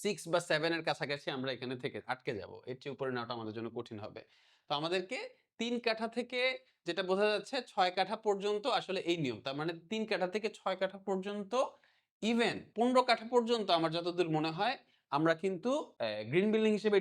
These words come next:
ডিজাইন না করলে আসলে আমরা এখানে আটকা পড়ে থাকবো, ফোর পয়েন্ট ওয়ান পর্যন্ত যেতে পারবো না। তো এই সামারি স্প্রেডশিটটা আমরা যদি দেখি, বসুন্ধরায় পঁচিশ ফিট রোডে থ্রি পয়েন্ট সিক্স টু,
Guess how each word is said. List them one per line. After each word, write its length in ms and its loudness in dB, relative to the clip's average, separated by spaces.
ডিজাইন 220 0
না 40 0
করলে 280 4
আসলে 260 -2
আমরা 200 -2
এখানে 200 -4
আটকা 280 0
পড়ে 180 2
থাকবো, 180 -4
ফোর 160 -2
পয়েন্ট 200 -2
ওয়ান 200 -2
পর্যন্ত 360 -4
যেতে 240 2
পারবো 240 -2
না। 100 -14
তো 120 -4
এই 40 -2
সামারি 340 6
স্প্রেডশিটটা 580 0
আমরা 200 2
যদি 140 -2
দেখি, 300 0
বসুন্ধরায় 760 4
পঁচিশ 280 0
ফিট 180 -4
রোডে 260 2
থ্রি 140 -4
পয়েন্ট 200 2
সিক্স 220 -6
টু, 80 -10